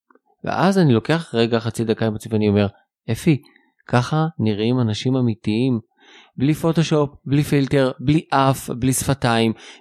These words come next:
בלי הזרקות, בלי שיער, תוספות, ריסים, אובר, איפור. אתה כבר כל כך רגיל לסוג מסוים של תדמית מסוימת, שאתה כבר לא מבין שככה אנשים נראים."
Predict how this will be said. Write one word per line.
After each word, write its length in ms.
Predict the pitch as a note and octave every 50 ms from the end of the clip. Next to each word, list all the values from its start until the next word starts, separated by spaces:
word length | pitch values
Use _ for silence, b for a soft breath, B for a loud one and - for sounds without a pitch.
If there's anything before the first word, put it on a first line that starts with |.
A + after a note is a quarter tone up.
| B
בלי 220 | - A#2+ B2+ C#3 D3
הזרקות, 800 | D3 C3 C3 C#3+ C3 - - - C3 B2+ B2+ B2+ B2+ - - - - _ _ -
בלי 480 | A#2 G2+ A#2 B2 C3+ D3 D3+ D3+ D3+ C#3
שיער, 600 | C3 - - - - - D#3+ D3 C#3+ D3 D3 D3
תוספות, 760 | C#3 - D3 C#3 - - C#3+ C3 - - C#3 C3+ - - B2+
ריסים, 560 | B2+ B2+ A2+ - - - C#3 C#3 C3+ C3+ C#3 C3+ -
אובר, 360 | C3+ C#3 B2+ C#3 C3 B2+ C3 -
איפור. 420 | D3 B2+ C3+ - D3 C#3+ C3+ A#2 B B B B B B B
אתה 100 | - D3
כבר 180 | A#2+ C3+ C3+ B2+
כל 120 | - C3+
כך 220 | - F3 F3+ - -
רגיל 300 | D#3 C#3+ C3+ E3 F3 E3
לסוג 260 | C#3+ - E3+ E3+ E3+
מסוים 280 | F3 E3 - D#3+ E3 E3
של 180 | - E3 D3+
תדמית 560 | C3+ - C3 A#2+ A2 A#2 C3+ E3 G3 G3+ -
מסוימת, 360 | F#3 D#3+ - F#3+ G3 G3 - B B B B
שאתה 140 | B - C3+
כבר 180 | G#2 C3+ C#3 C#3
לא 100 | D#3+ F3+
מבין 220 | F#3+ G3 A3+ G#3
שככה 440 | - F3+ - - F3 F3 - G3 F#3+
אנשים 340 | F#3 F3+ E3 - G3 F#3+ F3+
נראים." 380 | F3 E3 E3 F#3 F3+ C#3 A2